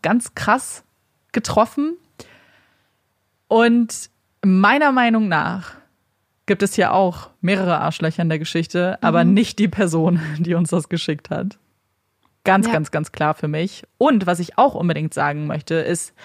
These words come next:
Speaker 1: wie wahnsinnig ich die Person dafür bewundere, wie
Speaker 2: Mhm.
Speaker 1: offen sie das Thema angesprochen hat und welche Themen tabu sind. Ich bin
Speaker 2: Mhm.
Speaker 1: wirklich, ich wünschte, ich wäre an dem Punkt, an dem ich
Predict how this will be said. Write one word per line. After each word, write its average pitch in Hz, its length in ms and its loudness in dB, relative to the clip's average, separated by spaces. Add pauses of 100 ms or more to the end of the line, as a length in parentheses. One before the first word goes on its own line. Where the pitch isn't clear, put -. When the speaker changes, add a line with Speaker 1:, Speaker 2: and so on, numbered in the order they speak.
(260)
Speaker 1:
wie 180 300 0
wahnsinnig 240 640 2
ich 196 120 -8
die 196 120 -4
Person 175 720 -2 (140)
dafür 170 340 -2
bewundere, 202 960 -2 (320)
wie 190 180 -2
Speaker 2:
Mhm. 220 60 -2
Speaker 1:
offen 254 360 2
sie 208 200 -2
das 190 200 -2
Thema 185 360 0
angesprochen 220 720 0
hat 269 160 0
und 196 140 0
welche 175 220 -4
Themen 185 680 -2
tabu 175 400 -2
sind. 247 420 -2
Ich - 200 -2
bin 196 160 4
Speaker 2:
Mhm. 175 80 2
Speaker 1:
wirklich, 220 580 0 (280)
ich 180 260 -4
wünschte, 214 400 0
ich 156 140 -8
wäre 156 180 -2
an 151 100 -4
dem 156 140 -6
Punkt, 170 260 -4
an 165 120 -2
dem 165 180 -2
ich 160 400 -8